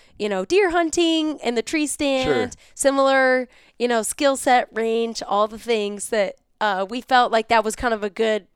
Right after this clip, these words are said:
Speaker 1: groundbreaking entry point." So, uh, that first year, uh, long story short, we did successfully take a black bear from the bait stand. It was a really cool experience. Nothing,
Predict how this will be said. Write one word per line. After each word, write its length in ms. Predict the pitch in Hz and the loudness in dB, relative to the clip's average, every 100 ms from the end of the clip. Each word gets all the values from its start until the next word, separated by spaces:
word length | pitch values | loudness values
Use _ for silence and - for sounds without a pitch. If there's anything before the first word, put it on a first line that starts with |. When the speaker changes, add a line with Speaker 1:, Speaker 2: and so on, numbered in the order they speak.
| _ _ _ | _ _ _
Speaker 1:
groundbreaking 1120 | 185 233 226 220 214 226 226 226 226 208 208 - | -2 0 2 0 -2 -2 -2 -2 -4 -4 -6 -6
entry 340 | 220 220 254 | -6 -4 -8
point." 380 | 226 208 233 349 - _ _ - - _ _ _ _ _ _ _ | -8 -4 -2 -2 -8 _ _ -20 -20 _ _ _ _ _ _ _
So, 600 | - 285 269 262 247 254 226 - - | 2 6 6 8 6 4 0 -8 -2
uh, 220 | 240 226 | 2 2
that 280 | 214 233 240 | 4 2 2
first 340 | 311 339 - 269 | 2 2 0 -2
year, 520 | 311 294 285 294 277 - _ - | 0 2 2 0 -4 -18 _ 2
uh, 540 | 240 214 196 190 180 - _ | 4 4 2 -2 -4 -10 _
long 240 | 254 285 | 2 4
story 300 | 285 320 277 | 2 0 0
short, 400 | 254 277 254 247 | 0 2 2 2
we 140 | 233 247 | -4 -4
did 260 | 254 262 | -2 -2
successfully 640 | - 269 277 262 - 254 262 | -4 -2 -2 -2 -2 -4 -2
take 480 | - 262 269 - - | 0 0 0 -10 -6
a 80 | 233 | -2
black 280 | 226 240 247 | 0 0 0
bear 200 | 254 247 | -2 0
from 200 | 254 254 | 0 -2
the 80 | 247 | 0
bait 260 | 240 240 - | -2 -4 -6
stand. 560 | - 226 220 226 - - - - | -4 -2 -2 -4 -8 -14 -20 -8
It 60 | 226 | -2
was 120 | 226 | 0
a 60 | 208 | -2
really 360 | 214 311 294 | 0 0 0
cool 240 | 285 277 240 | -2 0 0
experience. 680 | 240 - 240 233 233 226 - | -2 -4 -2 0 0 -4 -10
Nothing, 640 | 233 262 262 277 269 262 | 0 2 2 0 -2 -6